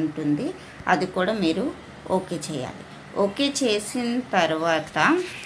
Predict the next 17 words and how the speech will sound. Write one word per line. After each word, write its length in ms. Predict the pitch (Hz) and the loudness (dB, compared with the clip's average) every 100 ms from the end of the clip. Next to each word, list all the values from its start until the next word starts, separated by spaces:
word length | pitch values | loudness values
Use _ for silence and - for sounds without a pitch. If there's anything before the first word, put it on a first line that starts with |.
| - - - - - - - - - - - - 254 | -16 -18 -18 -18 -8 -8 -8 -20 -10 -10 -10 -8 -4
ఇప్పుడు 200 | 254 233 202 | 0 2 4
user 240 | 214 262 254 240 | 4 4 6 4
I 40 | 214 | 2
D 40 | 247 294 208 | -2 -2 -2
and 100 | 185 - | -2 0
password 540 | 180 185 190 214 208 196 | 2 2 2 0 0 2
అనేది 360 | 190 170 170 226 294 - - | 0 -2 -2 -2 -4 -4 0
అడుగుతారండి. 840 | 180 175 165 165 151 151 147 160 330 - - - - 196 | 2 0 -2 -2 0 0 0 -2 -6 -8 -16 -18 -4 0
ఇందులో 320 | 196 190 185 370 - - - | 4 6 6 2 -2 -8 -2
మీ 120 | 214 220 220 214 214 | 2 4 4 2 2
ఎన్ఐఎన్ 500 | 202 226 247 226 220 208 | 4 6 6 6 4 2
number 280 | 180 175 196 180 | 2 2 2 2
ఉంటుంది, 480 | 170 170 165 160 269 370 - - - - | 0 -2 -2 -2 -2 -4 -10 -20 -10 -4
ఆ, 40 | 190 190 - 196 | 0 2 4 2
ఏపీహెచ్డబ్ల్యూసీ 920 | 220 220 185 196 196 185 185 - 180 170 | 4 2 2 2 4 4 2 0 0 2
యాప్లో. 360 | 147 - 170 233 311 - - - - - | 0 0 -2 -2 -2 -14 -20 -20 -8 0
అది 180 | 190 233 | 2 2